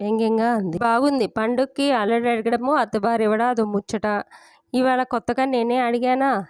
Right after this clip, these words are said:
నీవే ముందే ఏదో ఊహించేస్తావు. నీకు మొగుడి మీద కంటే అమ్మా నాన్నల మీదే ప్రేమ ఎక్కువలే. పెళ్ళయ్యాక ఎవరైనా మొగుడిని సపోర్ట్ చేస్తారు.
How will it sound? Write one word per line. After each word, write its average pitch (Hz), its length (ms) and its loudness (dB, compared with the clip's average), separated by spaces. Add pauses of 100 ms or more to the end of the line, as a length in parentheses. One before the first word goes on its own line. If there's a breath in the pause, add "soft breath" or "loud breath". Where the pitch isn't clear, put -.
(160)
నీవే 233 280 2
ముందే 269 420 2
ఏదో 247 220 4
ఊహించేస్తావు. 226 760 -2 (440 loud breath)
నీకు 254 220 -2
మొగుడి 240 300 0
మీద 277 160 0
కంటే 247 340 -2
అమ్మా 226 300 -2
నాన్నల 247 280 0
మీదే 226 260 -2
ప్రేమ 226 360 0
ఎక్కువలే. 202 600 0 (400 loud breath)
పెళ్ళయ్యాక 269 460 2
ఎవరైనా 233 380 2
మొగుడిని 247 400 0
సపోర్ట్ 220 460 -4
చేస్తారు. 196 420 -2